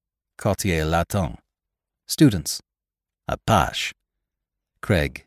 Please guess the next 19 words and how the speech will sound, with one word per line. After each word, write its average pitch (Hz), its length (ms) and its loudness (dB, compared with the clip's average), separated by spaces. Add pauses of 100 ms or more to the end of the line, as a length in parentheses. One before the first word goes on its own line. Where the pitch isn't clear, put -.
(100)
gave 85 260 0
it 73 100 -6
its - 280 -6
Gallicized 80 720 0
pronunciation, 73 840 -6 (180)
Apache. 76 520 -4 (1000)
"Really, 117 380 4
Doctor 95 300 -2
Kennedy," 95 500 -2 (320)
she - 160 -8
said, - 380 -6 (720)
"there 139 140 4
is 131 80 4
nothing 185 260 6
I 120 60 4
can 113 160 4
associate 104 640 2
with 90 100 -4
them. 98 420 -2